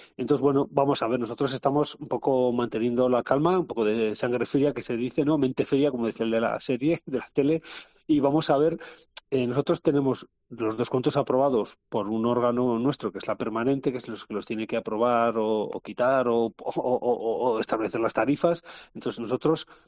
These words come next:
vamos a esperar a la semana que viene para ver definitivamente cómo queda esto. Y bueno, evidentemente si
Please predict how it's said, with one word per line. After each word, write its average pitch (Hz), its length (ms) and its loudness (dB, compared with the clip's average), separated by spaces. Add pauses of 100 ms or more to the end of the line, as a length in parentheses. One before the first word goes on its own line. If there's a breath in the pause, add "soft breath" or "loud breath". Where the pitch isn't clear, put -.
vamos 127 200 0
a 135 60 2
esperar 131 420 2 (180)
a 104 400 -4
la 98 120 -2
semana 110 260 -4
que 123 120 2
viene 151 400 2 (240 loud breath)
para 113 200 0
ver 123 240 2 (240)
definitivamente 120 840 0
cómo 135 280 0
queda 120 260 2
esto. 185 400 0 (380 loud breath)
Y 123 100 -4
bueno, 117 260 0
evidentemente 110 800 -2
si 147 460 0